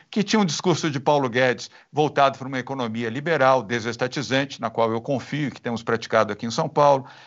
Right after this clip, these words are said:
eh, que indicava outros nomes, eh, com princípios,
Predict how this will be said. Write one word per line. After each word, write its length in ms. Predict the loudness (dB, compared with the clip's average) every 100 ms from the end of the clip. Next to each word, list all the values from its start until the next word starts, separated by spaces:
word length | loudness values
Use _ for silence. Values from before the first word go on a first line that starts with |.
| -14 0
eh, 280 | 2 2 0
que 120 | -2
indicava 480 | 0 2 4 4 4
outros 400 | 0 -2 -6 -4
nomes, 480 | -2 -2 -4 -10 -16 _ _
eh, 200 | -6 -4
com 180 | -4 -2
princípios, 720 | -4 -4 -4 -6 -6 -10 -12